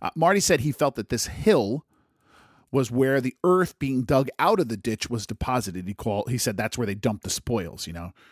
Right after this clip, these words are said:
So the team is here to dig into this hill to see what might have been dug out. Billy is at the wheel of the excavator, and, and as he's digging, the swamp doctor, Ian Spooner, says it is,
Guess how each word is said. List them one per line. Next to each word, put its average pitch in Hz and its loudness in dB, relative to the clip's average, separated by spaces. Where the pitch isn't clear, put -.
So - 2
the 160 -2
team 240 2
is 214 2
here 156 4
to - -4
dig 151 4
into 151 0
this 123 2
hill - -4
to - -8
see 117 0
what 113 -2
might 110 -2
have 107 -6
been 101 -4
dug 95 -6
out. - -10
Billy 185 6
is 160 4
at 165 4
the 131 -6
wheel 156 4
of 147 -2
the 135 2
excavator, 147 0
and, 123 -2
and 107 -4
as 110 -8
he's 117 -4
digging, 123 0
the 107 -2
swamp 135 -2
doctor, 110 0
Ian 120 0
Spooner, 127 -2
says 110 -2
it 110 0
is, 110 0